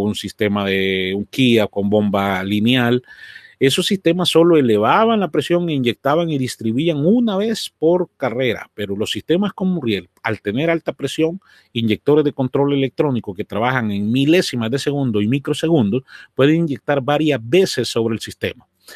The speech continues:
Eso ayuda a mejorar la combustión, a controlar las emisiones y a lograr mejor potencia en el sistema, ya lo vamos a ver.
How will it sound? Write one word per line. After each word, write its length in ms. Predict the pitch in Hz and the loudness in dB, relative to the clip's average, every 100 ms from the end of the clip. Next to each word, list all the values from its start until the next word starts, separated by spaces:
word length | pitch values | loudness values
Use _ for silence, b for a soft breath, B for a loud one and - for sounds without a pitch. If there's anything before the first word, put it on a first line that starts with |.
| B B B | B B B
Eso 240 | 120 - | 0 2
ayuda 380 | 139 175 185 175 | 4 6 6 4
a 40 | |
mejorar 360 | 123 101 104 110 | 2 -2 -2 -2
la 100 | 107 | -4
combustión, 560 | - 113 120 175 190 175 | -4 -4 -2 -2 -2 -2
a 80 | |
controlar 380 | 117 107 107 110 | -6 -6 -2 -2
las 120 | 107 | -2
emisiones 540 | 110 113 - 196 196 - | -2 -4 -2 -2 -2 -2
y 80 | 139 | -2
a 80 | |
lograr 580 | 123 110 - 110 135 156 | 0 -2 -2 -2 0 0
mejor 360 | 151 110 127 123 | -2 -2 -2 -2
potencia 480 | 117 - 107 98 104 | -4 0 -2 -2 -6
en 80 | |
el 60 | 101 | -8
sistema, 420 | 117 - 220 185 | -8 0 0 2
ya 120 | 107 | 0
lo 140 | 104 104 | 0 0
vamos 300 | 101 98 - | 0 -4 -2
a 40 | |
ver. 220 | 135 180 | -2 -2